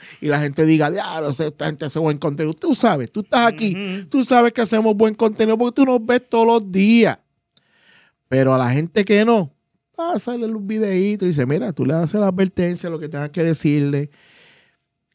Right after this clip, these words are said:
Speaker 1: y que la gente la pase bien viendo estos episodios. Recuerda que estamos en todas las plataformas. Si quieres auspiciar este podcast, cualquiera de los podcasts del estudio, solamente tienes que llamarnos, escribirnos a info arroba G L U cinco punto com o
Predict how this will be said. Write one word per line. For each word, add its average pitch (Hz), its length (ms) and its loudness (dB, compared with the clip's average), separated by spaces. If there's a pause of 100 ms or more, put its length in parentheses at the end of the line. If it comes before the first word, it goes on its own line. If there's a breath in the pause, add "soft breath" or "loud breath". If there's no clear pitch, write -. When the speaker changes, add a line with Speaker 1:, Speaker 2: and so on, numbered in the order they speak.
(100)
Speaker 1:
y 151 120 -2
que 143 160 -2
la 127 100 0
gente 123 260 -6
la 123 140 -4
pase 120 320 -6
bien 117 400 -4
viendo 127 400 -2
estos 123 300 -2
episodios. 117 480 -4
Recuerda 190 340 0
que 185 60 -6
estamos 170 520 -6
en 143 200 -6
todas 156 240 -2
las 160 80 -4
plataformas. 165 720 -4 (180 soft breath)
Si - 180 -4
quieres 143 200 -2
auspiciar 156 400 -4
este 151 220 -4
podcast, 147 360 -6
cualquiera 135 320 -4
de 143 60 -2
los 139 80 -6
podcasts 160 320 -6
del 175 140 0
estudio, 160 280 -2
solamente 190 480 -2
tienes 143 220 0
que 135 100 0
llamarnos, 131 380 2
escribirnos 131 500 0
a 185 60 2
info 190 340 -4 (300 loud breath)
arroba 147 280 2
G 127 100 0
L 131 40 0
U 139 120 0
cinco 160 260 -6
punto 180 280 -2
com 202 160 -2 (120)
o 262 240 4